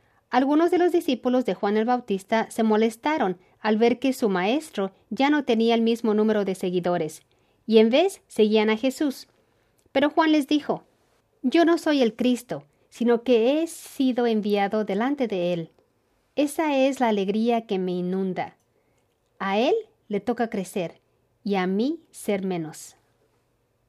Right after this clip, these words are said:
Después de esto, Herodes Antipas, el rey de la provincia de Galilea, encarceló a Juan. Herodes se había casado con una mujer llamada Herodías,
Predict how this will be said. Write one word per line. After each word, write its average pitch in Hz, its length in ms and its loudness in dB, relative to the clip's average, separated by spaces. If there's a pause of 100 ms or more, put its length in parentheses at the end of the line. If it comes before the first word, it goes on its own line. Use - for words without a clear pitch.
(720)
Después 294 520 2
de 294 180 4
esto, 269 400 -4 (320)
Herodes 240 420 2
Antipas, 226 800 -4
el 196 140 -2
rey 214 100 4
de 233 100 0
la 254 140 0
provincia 208 420 -2
de 220 120 -2
Galilea, 208 580 -2 (600)
encarceló 247 520 0
a 247 100 0
Juan. 180 360 -4 (1120)
Herodes 302 340 4
se 320 120 0
había 262 400 2
casado 220 560 -2
con 190 200 0
una 233 260 0
mujer 277 380 0
llamada 196 600 -2
Herodías, 202 680 -4